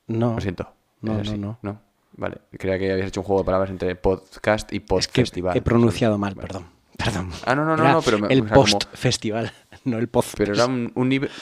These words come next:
Speaker 2: bueno, era una broma de nivel mía, o sea, un nivel
Speaker 1: <laughs>
Speaker 2: bajito.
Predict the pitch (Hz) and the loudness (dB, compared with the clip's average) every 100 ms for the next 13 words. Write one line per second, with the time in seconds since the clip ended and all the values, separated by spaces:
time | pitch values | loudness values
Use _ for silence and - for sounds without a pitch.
0 | - - - 147 - 135 139 131 120 104 | -14 -12 -8 -4 0 2 4 4 4 2
1 | 98 101 98 98 98 92 - 110 101 92 | 0 0 0 0 -2 -4 -4 -2 -2 -4
2 | _ - - 95 95 95 98 98 131 98 | _ -2 0 -2 -4 -2 -2 -2 -2 0
3 | 90 95 139 | -2 -2 -2